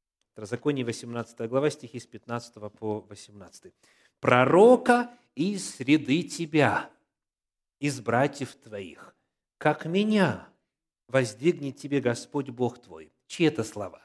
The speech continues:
Кто говорит? Моисей. Моисей говорит: «Пророка из среды тебя, из братьев твоих, как меня, воздвигнет тебе Господь Бог твой, его слушайте».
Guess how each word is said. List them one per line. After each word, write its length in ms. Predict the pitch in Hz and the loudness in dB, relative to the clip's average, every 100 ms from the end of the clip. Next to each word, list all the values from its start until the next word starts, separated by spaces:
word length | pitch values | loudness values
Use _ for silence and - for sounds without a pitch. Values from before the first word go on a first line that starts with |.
| _ _ _ _ _ _ _ _ _ _ | _ _ _ _ _ _ _ _ _ _
Кто 160 | _ 147 | _ 0
говорит? 460 | 123 113 104 98 _ _ _ | 0 -2 -4 -10 _ _ _
Моисей. 680 | 139 156 - 135 98 - _ | 0 0 0 -4 -6 -16 _
Моисей 320 | - 117 120 202 | -10 -10 -2 0
говорит: 340 | 180 143 113 - _ _ | 4 2 0 -12 _ _
«Пророка 840 | 143 160 175 208 226 233 240 233 - _ _ | 2 4 6 6 8 6 6 2 -16 _ _
из 200 | 143 - | -12 -8
среды 260 | 139 139 | -4 -2
тебя, 460 | 139 139 117 135 190 | -2 -2 -2 2 0
из 220 | 190 147 | 0 -6
братьев 340 | 135 170 170 135 | 0 -2 -2 -6
твоих, 300 | 139 127 - | -2 -2 0
как 220 | 131 - | -2 -2
меня, 580 | 117 113 139 214 220 - - _ | -6 -2 2 2 0 -8 -20 _
воздвигнет 600 | 135 127 135 175 143 127 | -2 -2 -4 -6 -6 -10
тебе 200 | 135 123 | -2 0
Господь 420 | 117 - 131 110 | 0 -6 -8 -6
Бог 260 | 117 202 202 | -2 -2 0
твой, 160 | 165 | -4
его 720 | 127 113 110 147 190 190 - _ _ | -4 -6 -2 2 2 2 -6 _ _
слушайте». 800 | - - 185 170 95 95 _ - | -16 -4 -2 -2 -6 -20 _ -20